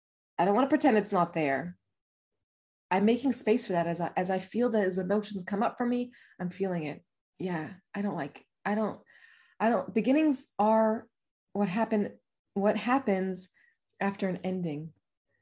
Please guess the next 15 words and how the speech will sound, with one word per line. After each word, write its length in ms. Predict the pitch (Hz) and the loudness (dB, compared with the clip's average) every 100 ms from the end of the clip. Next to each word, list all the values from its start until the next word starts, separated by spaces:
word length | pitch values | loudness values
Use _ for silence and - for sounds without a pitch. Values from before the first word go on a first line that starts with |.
| _ - | _ -6
In 140 | 190 | 0
order 200 | 214 240 | 0 0
to 120 | - | -2
begin 260 | 202 208 247 | 0 2 4
again, 260 | 220 202 | 4 2
something 260 | 196 208 240 | 0 -2 -2
has 260 | 220 208 - | -2 -4 -6
to 120 | - | -6
end. 280 | 185 151 - - | -6 -8 -10 -4
That 160 | 202 | -2
is 260 | 214 202 196 | -2 -4 -6
the 420 | 190 185 185 180 - _ _ | -4 -2 -4 -6 -14 _ _
cycle 340 | - 202 208 196 | -4 -2 0 -2
of 100 | 156 | -2
life. 480 | 185 180 - - | -4 -6 -10 -20